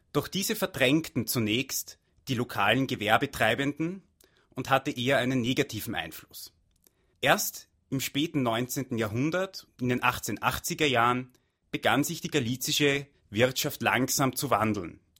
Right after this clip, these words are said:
Kapital floss von außerhalb der Region nach Galizien, beispielsweise aus Wien und Prag, vor allem von den dort ansässigen Banken wie der Kreditanstalt in Wien, aber auch aus Frankreich, den U S A und Deutschland.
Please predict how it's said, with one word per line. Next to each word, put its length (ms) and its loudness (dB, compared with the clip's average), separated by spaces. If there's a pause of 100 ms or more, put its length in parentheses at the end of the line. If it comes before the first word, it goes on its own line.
(380)
Kapital 640 6
floss 440 -2
von 160 -4
außerhalb 560 2
der 100 0
Region 640 -2
nach 320 0
Galizien, 720 -2 (440)
beispielsweise 1000 0
aus 280 -4
Wien 360 0
und 200 -8
Prag, 480 4 (160)
vor 180 -6
allem 220 0
von 160 -4
den 140 -4
dort 320 0
ansässigen 600 -8
Banken 680 -6
wie 80 -10
der 100 -6
Kreditanstalt 840 -4
in 120 -8
Wien, 380 -4 (320)
aber 240 2
auch 160 2
aus 140 -6
Frankreich, 920 0 (340)
den 140 -6
U 80 0
S 180 2
A 480 2 (160)
und 260 0
Deutschland. 680 -2